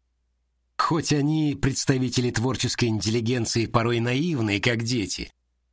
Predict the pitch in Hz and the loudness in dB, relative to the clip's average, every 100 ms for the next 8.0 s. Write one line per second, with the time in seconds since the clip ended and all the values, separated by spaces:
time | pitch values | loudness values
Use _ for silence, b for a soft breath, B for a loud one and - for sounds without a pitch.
0 | - 104 147 175 180 - 165 160 233 214 | -2 0 0 -2 -2 -2 -2 0 0 0
1 | 127 123 139 - 143 143 160 160 - 104 | 0 0 0 0 -2 0 0 -2 -2 -2
2 | 78 - _ _ _ - 160 180 185 175 | -4 -8 _ _ _ -4 -2 0 0 -2
3 | 156 226 - 190 185 180 180 175 165 156 | 0 -2 0 0 0 0 0 0 0 0
4 | 151 139 101 82 - - 87 87 - - | 0 -2 -4 -6 -6 -8 -6 -8 -10 -12
5 | _ _ _ _ - 233 226 170 220 196 | _ _ _ _ -2 0 0 -2 -2 -2
6 | - - 202 - 175 - 165 156 165 170 | -4 0 0 0 0 2 0 2 0 0
7 | 165 165 165 160 160 170 151 147 104 - | 0 0 0 0 0 0 0 0 -2 -4